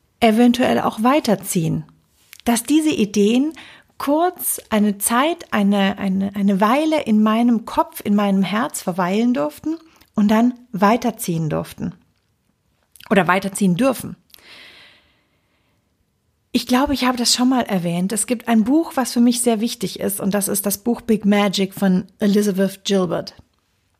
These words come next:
Und darin schreibt sie genau darüber, nämlich, dass sie eine Idee hatte, eine Idee,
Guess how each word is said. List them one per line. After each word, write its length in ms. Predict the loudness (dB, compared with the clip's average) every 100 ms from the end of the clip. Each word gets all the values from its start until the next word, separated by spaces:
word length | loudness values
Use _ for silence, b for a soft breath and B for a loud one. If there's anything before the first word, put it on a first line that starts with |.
| _ _ _ _ -14 -2
Und 180 | 0 0
darin 320 | -2 0 2
schreibt 400 | 0 -2 -4 -2
sie 120 | -2
genau 420 | 2 4 4 2
darüber, 680 | 2 2 2 2 0 -2 -6 -8 B B B B B
nämlich, 300 | 4 4 4
dass 180 | -2 -4
sie 140 | -4
eine 180 | -2 -2
Idee 420 | -2 -6 -2 0
hatte, 340 | 0 -4 -6 -4
eine 140 | -4
Idee, 540 | -2 -6 -2 0 0